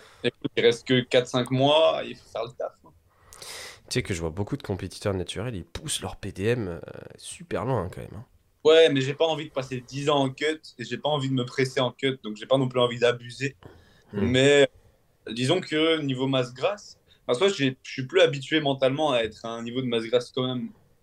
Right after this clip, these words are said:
Speaker 1: plus élevé que, on va dire, quatorze, quinze pour cent,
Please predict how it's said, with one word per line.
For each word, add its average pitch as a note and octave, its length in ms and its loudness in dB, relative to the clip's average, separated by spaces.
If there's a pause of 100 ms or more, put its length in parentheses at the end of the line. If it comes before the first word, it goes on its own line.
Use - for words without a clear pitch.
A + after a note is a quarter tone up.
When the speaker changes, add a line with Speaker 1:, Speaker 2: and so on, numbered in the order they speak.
(180)
Speaker 1:
plus C#3 260 0
élevé C3+ 320 4
que, A2+ 260 -2
on A2+ 80 -2
va A2 100 2
dire, B2 280 -8
quatorze, A#2+ 340 -2
quinze D3 180 -2
pour - 180 -10
cent, F3 240 0